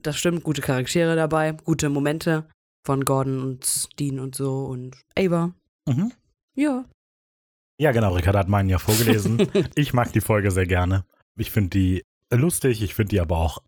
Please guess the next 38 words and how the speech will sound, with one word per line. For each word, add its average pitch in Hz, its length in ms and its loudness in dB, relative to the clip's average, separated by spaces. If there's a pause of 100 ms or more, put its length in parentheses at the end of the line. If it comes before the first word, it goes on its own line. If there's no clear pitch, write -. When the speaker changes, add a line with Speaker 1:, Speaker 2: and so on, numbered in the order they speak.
(120)
Speaker 2:
clever 147 340 2
in 113 120 0
vielen 110 340 0
Belangen 101 380 2
so. 95 300 0 (460)
Hat 87 140 -4
sich - 160 -6 (120)
gute 120 460 2
narrative 117 580 0
Ideen 123 420 0
einfallen 123 500 0
lassen, 113 300 -2 (120)
um 87 120 -6
die 82 100 -4
Story 90 360 -2
so 85 100 0
ein 82 40 -2
bisschen 80 220 -6
spannender 139 340 0
zu - 140 -2
erzählen. 107 480 0 (280)
Das 107 200 0
mit 104 160 2
der 95 300 2 (240)
Trennung 151 340 0
zwischen 107 260 -2
Sam 104 260 0
und 92 140 0
Dean 123 180 2
ist 104 140 -2
natürlich 98 400 0
eher 104 200 2
nebensächlich 127 680 0
jetzt 131 280 -2
dann 120 80 2
hier 131 240 2
tatsächlich - 640 0
letztlich. 127 640 -2